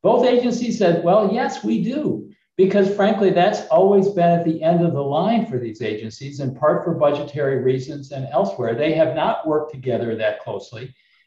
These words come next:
and they're excited about doing it. Yes, there's a National Wildland Fire Cohesive Strategy, but are the agencies working together to implement it? Not that much. Now they are. They're meeting on a monthly basis. We have regular reports into the task force.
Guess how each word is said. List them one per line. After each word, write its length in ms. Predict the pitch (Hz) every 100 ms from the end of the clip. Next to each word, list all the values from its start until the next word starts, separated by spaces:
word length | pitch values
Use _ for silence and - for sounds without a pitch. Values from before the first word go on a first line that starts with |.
| -
and 140 | 143
they're 160 | 151 156
excited 420 | 156 180 170 170
about 280 | 160 147 147
doing 300 | 165 170 110
it. 240 | 92 - _ _ _
Yes, 300 | 143 196 -
there's 240 | 165 156 151
a 40 |
National 460 | 143 143 143 135 127
Wildland 540 | 131 131 123 123 -
Fire 340 | 135 127 127
Cohesive 480 | 131 - 240 - 151
Strategy, 640 | - 135 113 110 107 123 120
but 140 | 131
are 240 | 131 -
the 80 | 143
agencies 440 | 175 160 - 170 131
working 360 | 147 151 135
together 420 | 123 135 139 143
to 140 | 135 -
implement 440 | 165 185 170 170
it? 180 | 170 -
Not 260 | 139 - -
that 320 | 131 127 127
much. 400 | 117 98 - - _ _ _ _
Now 200 | 156 196
they 160 | 214 196
are. 380 | 170 - - -
They're 120 | 135
meeting 440 | 131 143 143 139 127
on 120 | 120
a 40 |
monthly 340 | 117 147 160 160
basis. 680 | 139 143 160 151 - - -
We 80 | 120
have 100 | 110
regular 320 | 156 156 139
reports 640 | 131 - 156 143 - - -
into 140 | 139
the 120 | 123
task 400 | 123 151 131 131
force. 320 | 135 127 127